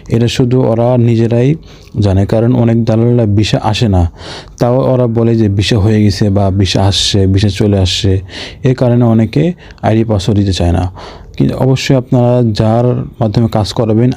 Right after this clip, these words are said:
আইডি পাসওয়ার্ডটা আপনি অবশ্যই নিয়ে নেবেন। অন্যরা যদি নাও দিতে চায়, তাছাড়া আপনারা ভিডিও করে বা ভিডিও করে দিতে বলবেন।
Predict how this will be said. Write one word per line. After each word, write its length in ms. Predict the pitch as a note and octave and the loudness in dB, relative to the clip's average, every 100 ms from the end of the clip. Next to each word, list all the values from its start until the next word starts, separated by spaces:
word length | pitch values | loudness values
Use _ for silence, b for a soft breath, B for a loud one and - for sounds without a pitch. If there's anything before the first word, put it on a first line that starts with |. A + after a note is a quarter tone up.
| - | -2
আইডি 180 | A2+ A#2+ | -2 0
পাসওয়ার্ডটা 600 | G#2+ G2 A#2 - A2+ G#2+ | -2 -2 -4 -2 -2 -2
আপনি 440 | - A2 G#2 C#3+ - | -2 0 2 0 -2
অবশ্যই 600 | A#2+ A#2+ - C3+ C3 C#3+ | -2 -2 0 0 0 2
নিয়ে 240 | B2 G#2 G2 | 2 2 4
নেবেন। 280 | F2+ E2+ F2 B B B B | 4 2 -2 B B B B
অন্যরা 300 | A#2+ A#2+ B2 | -2 0 0
যদি 180 | A#2+ B2+ | 2 2
নাও 220 | A#2+ A#2 | 2 2
দিতে 220 | B2 B2 | 0 0
চায়, 320 | G#2+ G2 A#2 - - - | 0 0 0 -4 -10 -4
তাছাড়া 360 | G#2+ - A#2 | -2 0 0
আপনারা 260 | G#2+ A2+ G#2 | 0 0 0
ভিডিও 440 | G2+ A#2+ B2+ B2+ | 2 2 2 0
করে 380 | B2 - A#2 A#2 | -2 -4 0 0
বা 140 | G#2+ | 0
ভিডিও 300 | G2+ A#2 B2+ | 0 0 0
করে 240 | A#2 A2+ G#2+ | 0 0 0
দিতে 200 | F#2 F#2 | 0 0
বলবেন। 360 | E2+ E2 E2 | 0 0 -2